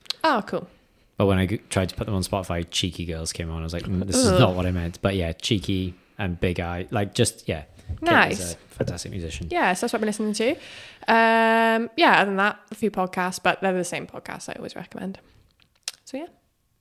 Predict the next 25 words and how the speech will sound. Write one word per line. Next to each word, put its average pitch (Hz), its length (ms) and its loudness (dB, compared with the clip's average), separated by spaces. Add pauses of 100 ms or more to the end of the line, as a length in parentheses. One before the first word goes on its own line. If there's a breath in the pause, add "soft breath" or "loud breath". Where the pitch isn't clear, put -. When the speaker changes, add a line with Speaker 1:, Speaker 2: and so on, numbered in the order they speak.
(380)
Speaker 2:
Star 107 380 2
have 101 160 0
a - 20 -12 (180)
podcast? 113 440 -6 (320)
Speaker 1:
I 196 60 4
have 202 300 4
seen, 214 340 4
but 202 80 4
I - 20 -2
haven't 190 240 0
got 165 100 0
around 170 160 -2
to 170 80 -6
listening 165 220 -6
Speaker 2:
It's - 20 -4 (160)
good. 160 60 -2
Speaker 1:
to 151 60 -6
it - 20 -6
yet. - 220 -8
Speaker 2:
The 113 80 4
one 113 200 6
with 107 100 4
Speaker 1:
Ah. 104 140 4
Speaker 2:
Phil, 95 640 -2 (380)
uh, 104 60 -8